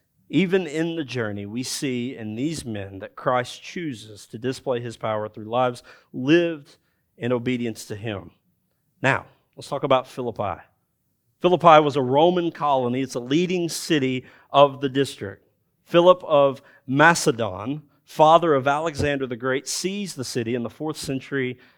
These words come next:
B C. He named the city after himself and enlarged the gold mining operation there. It came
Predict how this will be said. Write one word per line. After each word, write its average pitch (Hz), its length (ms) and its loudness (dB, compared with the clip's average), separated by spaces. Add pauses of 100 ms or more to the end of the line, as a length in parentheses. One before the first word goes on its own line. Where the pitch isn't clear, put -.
(180)
B 127 200 -2
C. 104 400 -8
He 123 200 -4
named 156 480 0
the 127 80 -6
city 120 460 -8
after 127 400 -4
himself 110 640 -10 (880)
and 113 120 -4
enlarged 135 560 0
the 135 80 -4
gold 139 300 0
mining 123 320 -6
operation 113 720 -6
there. 101 240 -10
It 113 220 -20
came 156 560 -2